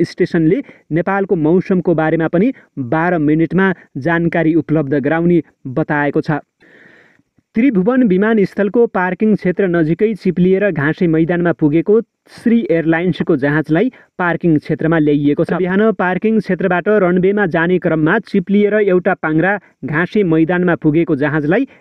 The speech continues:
निकालेर पार्किङ क्षेत्रमा ल्याइएको श्री एयरलाइन्सका प्रबन्धक अनिल मानन्धरले जानकारी दिनुभयो। जहाज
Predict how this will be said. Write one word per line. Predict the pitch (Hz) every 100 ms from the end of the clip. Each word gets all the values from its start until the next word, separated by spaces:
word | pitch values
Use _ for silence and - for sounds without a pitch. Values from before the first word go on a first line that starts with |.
| - 170
निकालेर | 180 170 170 196 -
पार्किङ | 170 170 202 190
क्षेत्रमा | - 160 165 160
ल्याइएको | 147 151 170 196 220 208 - -
श्री | - 226 196
एयरलाइन्सका | 165 160 165 185 - 180 165
प्रबन्धक | 151 156 170 180 220 - - -
अनिल | 175 185 156 139
मानन्धरले | 143 175 170 165 185 151
जानकारी | 156 156 151 143
दिनुभयो। | 131 151 143 160 165 - _ - _
जहाज | 135 165 180